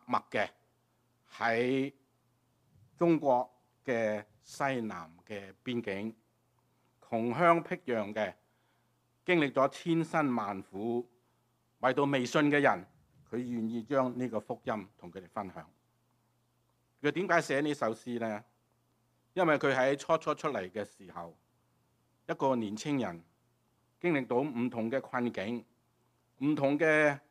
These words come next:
難處，佢想放棄。當佢哋感到寂寞孤單嘅時候，佢心灰意冷嘅時候，呢一首詩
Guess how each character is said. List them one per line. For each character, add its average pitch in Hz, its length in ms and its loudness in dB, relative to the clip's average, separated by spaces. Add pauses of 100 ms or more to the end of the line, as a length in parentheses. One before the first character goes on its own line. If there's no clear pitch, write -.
(120)
難 117 260 0
處， 135 340 0 (2500)
佢 110 140 -4
想 110 440 -4 (600)
放 113 260 -2
棄。 101 300 -4 (1200)
當 151 140 0
佢 143 80 0
哋 131 120 -2
感 127 200 0
到 135 180 2
寂 - 360 -6
寞 131 260 0
孤 170 220 0
單 147 280 0
嘅 117 100 -2
時 101 280 -14
候， 92 280 -2 (1800)
佢 113 80 -12
心 160 320 2
灰 147 260 0
意 135 220 -4
冷 131 300 4
嘅 127 80 0
時 95 260 -8
候， 85 200 -4 (880)
呢 226 120 8
一 254 80 12
首 175 260 8
詩 233 580 2